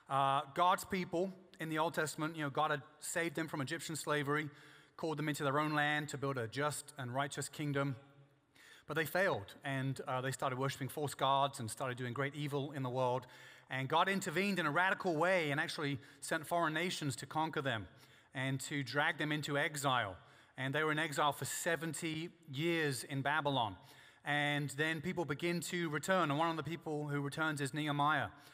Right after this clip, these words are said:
He is the cupbearer of King Artaxerxes, and he secures resource to refortify Jerusalem. It's still in disrepair, but also recently been attacked, and parts of the walls and bro-, been broken down, and the gates have been destroyed. And so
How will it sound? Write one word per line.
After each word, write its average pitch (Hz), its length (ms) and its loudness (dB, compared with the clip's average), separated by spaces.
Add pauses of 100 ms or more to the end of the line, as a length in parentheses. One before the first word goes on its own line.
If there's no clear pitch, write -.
(380)
He 143 160 0
is 143 160 2
the 143 80 -12
cupbearer 147 600 2
of 131 300 -2
King 151 240 -4
Artaxerxes, 147 880 -2
and 120 100 -4
he 143 120 0
secures 139 560 -4 (420)
resource 151 840 0
to 147 360 0 (500)
refortify 190 720 0
Jerusalem. 156 640 0
It's 123 140 -6
still 175 220 -2
in 147 100 -2
disrepair, 165 520 2
but 147 120 0
also 156 240 -2
recently 147 400 -4
been 143 160 -2
attacked, 147 420 -4
and 123 140 -4
parts 147 280 -4
of 151 60 -10
the 135 60 -8
walls 147 340 -4
and 120 140 -6 (640)
bro-, 151 120 0
been 143 200 0
broken 160 320 2
down, 151 200 4
and 139 80 0
the 135 60 -2
gates 151 240 -4
have 139 80 -8
been 135 100 0
destroyed. 131 440 -2
And 120 100 -6
so 139 220 0